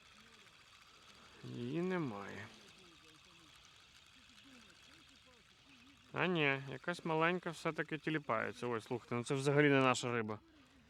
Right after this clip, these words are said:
Взагалі не деснянський розмір. Отака от маленька пліточка розпочинає сьогодні наш відлік. Ну, почин вже є, це вже добре.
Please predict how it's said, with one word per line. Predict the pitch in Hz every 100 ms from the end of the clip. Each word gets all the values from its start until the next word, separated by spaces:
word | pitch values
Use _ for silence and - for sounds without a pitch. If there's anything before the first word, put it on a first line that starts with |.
| - - - _ _ -
Взагалі | 110 127 139 147 131 - 127
не | 139
деснянський | 131 143 156 143 135 143
розмір. | 127 120 113 113 - - - _ - - _ _ - - - - - - - - _
Отака | 123 123 - 143
от | 135 - - _ _ _ - - _ -
маленька | 120 135 135 131
пліточка | 127 147 165 - 131
розпочинає | 127 - - 131 131 135 127
сьогодні | 120 120 127 127 120 - - _ - - - - _ -
наш | 131 143 - - _ _ -
відлік. | 127 127 107 - - - - - - _ - - - _ _ _ _ _ _ _ -
Ну, | 139 156
почин | - 127 151 135
вже | 127 131
є, | 160
це | -
вже | 127 117
добре. | 107 104 101